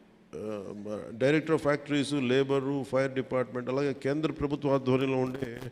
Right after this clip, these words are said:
Petrol and Explosive Safety Organization పర్యవేక్షిస్తాయి.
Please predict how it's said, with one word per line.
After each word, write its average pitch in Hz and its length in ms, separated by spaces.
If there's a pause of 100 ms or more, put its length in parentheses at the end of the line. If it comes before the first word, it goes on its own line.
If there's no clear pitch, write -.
(380)
Petrol 151 320
and 147 100
Explosive 139 560 (120)
Safety 135 260
Organization 123 640
పర్యవేక్షిస్తాయి. 120 720